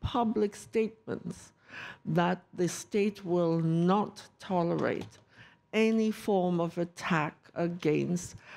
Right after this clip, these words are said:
defenders of human rights within its borders, and that you would pursue with all, uh,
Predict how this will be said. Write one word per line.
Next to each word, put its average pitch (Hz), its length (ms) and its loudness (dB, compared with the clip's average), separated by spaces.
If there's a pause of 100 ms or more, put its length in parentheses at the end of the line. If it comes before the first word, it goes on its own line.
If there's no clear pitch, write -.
(120)
defenders 165 680 2
of 160 140 0
human 165 520 2
rights - 440 -2
within 156 420 0
its 156 160 -4
borders, 147 680 -2 (560)
and 151 240 0
that 156 300 0
you 160 80 2
would 156 280 0
pursue 226 720 0
with 165 480 2 (160)
all, 196 560 2 (560)
uh, 156 240 0